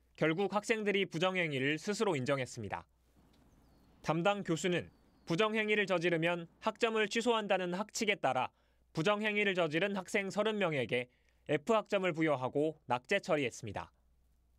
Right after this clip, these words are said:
징계 절차도 시작됐습니다. 부정행위자 서른 명의 진술서가 포함된 부정행위 적발 보고서가 학생처에 접수됐고 총장이 징계 요구서를 결재했습니다. 학생처장이 징계위원장을 맡아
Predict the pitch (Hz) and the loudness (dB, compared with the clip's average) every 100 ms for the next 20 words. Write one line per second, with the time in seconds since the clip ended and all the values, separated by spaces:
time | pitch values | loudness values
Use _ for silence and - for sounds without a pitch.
0 | _ _ - 165 185 208 196 180 175 175 | _ _ -2 2 2 2 2 2 2 2
1 | 175 185 208 185 160 135 104 92 - _ | 0 0 0 0 -2 -4 -4 -6 -8 _
2 | _ _ _ _ - 165 208 214 208 196 | _ _ _ _ -4 0 0 0 0 2
3 | 196 185 233 233 226 208 196 170 170 202 | 2 2 0 0 0 0 -2 -2 0 -2
4 | - 190 180 165 185 151 123 160 117 - | 0 2 2 2 0 0 0 -4 -4 -14
5 | _ _ - 160 202 196 196 190 160 147 | _ _ -4 0 2 0 0 0 0 0
6 | 202 196 180 160 165 151 123 135 143 _ | 2 2 2 0 2 2 2 2 0 _
7 | - 202 220 214 208 165 143 - 160 131 | -8 -2 -2 0 0 0 -2 -4 -2 -2
8 | - 98 - _ - - - - 208 202 | -4 -10 -12 _ -20 -20 -8 -2 2 2
9 | 185 190 180 170 170 196 151 151 165 151 | 2 -2 -2 0 2 2 2 0 0 0
10 | 139 127 123 156 127 - 107 90 - _ | 0 -2 -2 0 -2 -4 -10 -10 -12 _
11 | - - - _ - - - 208 - 233 | -20 -20 -20 _ -20 -20 -6 -2 0 0
12 | 226 220 208 208 - 165 190 190 185 165 | 0 0 0 -2 0 0 2 2 0 0
13 | 160 156 123 - 151 127 | 0 0 -2 -2 -2 -2